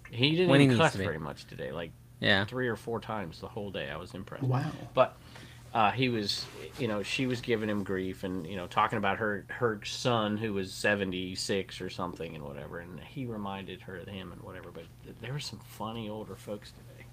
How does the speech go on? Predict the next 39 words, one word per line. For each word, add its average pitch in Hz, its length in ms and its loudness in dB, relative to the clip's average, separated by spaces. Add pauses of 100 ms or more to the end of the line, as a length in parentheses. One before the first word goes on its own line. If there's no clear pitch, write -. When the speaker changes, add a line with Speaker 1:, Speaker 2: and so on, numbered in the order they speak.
(140)
Speaker 1:
There 170 140 4
Speaker 2:
Hmm. 135 60 6
Speaker 1:
were, 98 140 -2
there 98 160 -6
were 104 60 -10
some, 92 160 -16 (180)
some 92 200 -14
good 95 200 -12
ones. - 220 -18 (360)
Speaker 2:
Yeah. 180 200 2
Speaker 3:
Yes. 131 200 0
Speaker 2:
Well, 202 240 10
I, 208 300 12 (320)
I, 202 120 12
I - 40 12
generally 156 260 12
Speaker 3:
Contemporaries. 160 440 12
Speaker 2:
don't 151 220 8
actually 139 360 6
pick 123 380 6
in 127 180 4
this 123 180 2
town 139 440 8 (120)
because 123 840 6
it's, 127 280 0
like, 117 180 4
a 120 80 4
lot 117 260 6
of 117 140 0
really 113 300 0
small 110 280 0
sales. 113 260 4
Like, 135 160 4 (360)
I've 240 160 12
gone 247 160 12
out 165 160 6
Fridays 113 400 6
before, 107 440 -6
and 151 240 6